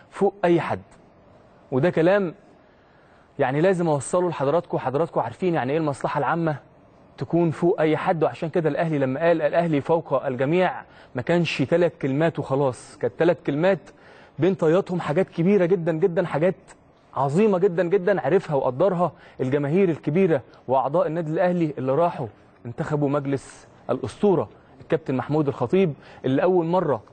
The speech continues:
في قناة النادي الأهلي أظهر بروح الفانيلا الحمراء. لازم طبعًا، آه، يعني أهنيهم، ولازم أقول لهم ألف ألف مبروك عليكم النادي الأهلي، وتستاهلوا أكتر من كده بكتير.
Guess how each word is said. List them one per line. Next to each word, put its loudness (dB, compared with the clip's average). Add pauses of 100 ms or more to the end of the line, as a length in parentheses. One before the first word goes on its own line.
(120)
في -20
قناة -2
النادي 0
الأهلي 0 (600)
أظهر -2
بروح 2
الفانيلا -2
الحمراء. 0
لازم 0
طبعًا، -2 (500)
آه، 2
يعني 0
أهنيهم، 2
ولازم 0
أقول 0
لهم 2
ألف 0
ألف 0
مبروك 0 (440)
عليكم 0
النادي -2
الأهلي، 2 (100)
وتستاهلوا -2
أكتر -4
من -4
كده 2
بكتير. 0